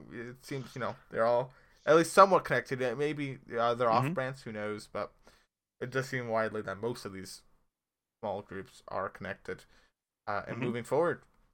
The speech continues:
Speaker 1: wonder what's gonna happen in their relationships now. So the, it's like a, a relationship is, there's definitely a pitting of the communities,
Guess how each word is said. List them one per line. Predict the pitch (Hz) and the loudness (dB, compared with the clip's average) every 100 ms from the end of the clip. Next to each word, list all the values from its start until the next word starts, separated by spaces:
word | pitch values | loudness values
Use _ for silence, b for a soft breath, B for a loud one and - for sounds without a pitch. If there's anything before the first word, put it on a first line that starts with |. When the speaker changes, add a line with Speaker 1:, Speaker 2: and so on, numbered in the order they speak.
| _ _ _ _ _ _ - | _ _ _ _ _ _ -8
Speaker 1:
wonder | 117 113 | -4 -4
what's | - | -4
gonna | 110 | -4
happen | 117 127 135 101 - _ | -2 -2 -2 -6 -14 _
in | 113 | -6
their | 113 | -4
relationships | 107 123 135 - 107 - | 0 0 -2 -8 -6 -4
now. | 110 | -2
So | 131 | 0
the, | 131 131 | 0 2
it's | 147 147 | 2 4
like | 165 165 | 4 4
a, | 143 | 6
a | 156 | 6
relationship | 170 208 226 202 170 b b b | 6 6 4 0 0 b b b
is, | 156 | -4
there's | 156 180 | -2 6
definitely | 208 226 220 160 - _ _ _ _ _ _ _ _ | 6 6 2 0 -6 _ _ _ _ _ _ _ _
a | 131 | 0
pitting | 135 - 160 160 143 | 0 0 2 2 0
of | 127 123 | 0 -2
the | |
communities, | 123 127 127 127 104 98 - - | -4 -4 -4 -2 -4 -8 -12 -20